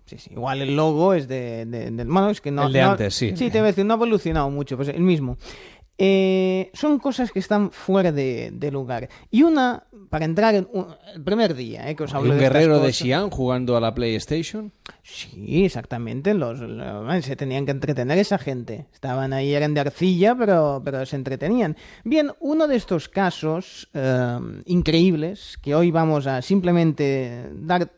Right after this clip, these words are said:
Speaker 1: tres pinceladas, son las esferas de Klerksdorp.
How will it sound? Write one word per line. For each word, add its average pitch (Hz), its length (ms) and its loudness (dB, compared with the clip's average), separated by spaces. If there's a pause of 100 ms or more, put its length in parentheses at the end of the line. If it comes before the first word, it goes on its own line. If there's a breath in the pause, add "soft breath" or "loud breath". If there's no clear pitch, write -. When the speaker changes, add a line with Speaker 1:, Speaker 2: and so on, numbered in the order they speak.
(140)
Speaker 1:
tres 202 220 -2
pinceladas, 151 760 0 (480 loud breath)
son 214 560 0 (300)
las 131 400 -4
esferas 202 960 -2
de 147 420 -6
Klerksdorp. - 1200 -4